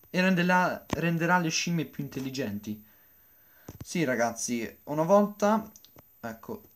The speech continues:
il simian flu inizia a diffondersi. Il simian flu si sta diffondendo da persona a persona negli Stati Uniti. Crescerà esponenzialmente.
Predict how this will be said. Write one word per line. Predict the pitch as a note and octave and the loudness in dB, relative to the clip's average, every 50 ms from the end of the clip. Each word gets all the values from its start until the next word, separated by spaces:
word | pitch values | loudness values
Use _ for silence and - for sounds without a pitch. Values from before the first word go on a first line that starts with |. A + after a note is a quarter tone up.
| _ - | _ -10
il | B2+ | -6
simian | - - - F3 F3 F3 F3 E3 | -4 -2 0 0 0 0 0 0
flu | - G#3 A3 | 2 2 4
inizia | A3 G3 F3 E3 - - | 4 4 2 0 -4 -6
a | D#3 | -6
diffondersi. | C#3 C3+ - - A#2+ A2 A2 A2 - - B2+ A#2+ A#2+ - - - | -8 -8 -10 -8 -8 -8 -8 -8 -8 -8 -6 -6 -6 -6 -8 -10
Il | C3 B2 B2 | -10 -8 -8
simian | B2 - - F3+ F3+ E3 D#3+ D#3+ | -6 -6 -4 -2 -2 -2 -4 -4
flu | - - F3+ G3 G#3+ | -6 -4 -2 -2 -2
si | G#3+ G#3 - | -2 -4 -8
sta | - - - - D3 | -8 -8 -6 -6 -4
diffondendo | C3 C3 - - C#3+ C#3+ D3+ D3+ D3 | -4 -6 -8 -8 -6 -6 -4 -4 -4
da | C3+ B2 B2 | -4 -6 -6
persona | A#2+ - A2 - - C3+ B2 | -6 -8 -10 -8 -8 -8 -8
a | A2+ | -8
persona | A2 B2 A#2+ - - E3+ F3+ F#3 F3+ | -8 -10 -10 -8 -6 -4 -4 -2 -2
negli | D#3+ C3+ B2+ A#2+ | -2 -4 -4 -6
Stati | A#2+ - - - - - | -6 -6 -8 -8 -8 -6
Uniti. | C3+ A2+ A2 G#2+ - A2 | -6 -6 -6 -8 -8 -10
Crescerà | - - C#3+ C3+ - - C#3+ C#3+ E3 F3+ | -10 -10 -10 -8 -8 -6 -4 -2 -2 -2
esponenzialmente. | F#3+ F3+ - - - C3+ B2+ B2 G#2+ - - - B2 B2 B2 A2+ G#2 G2+ G#2 - - - - | -2 -4 -8 -12 -10 -10 -8 -6 -6 -8 -8 -8 -8 -8 -8 -8 -8 -10 -10 -12 -16 -20 -20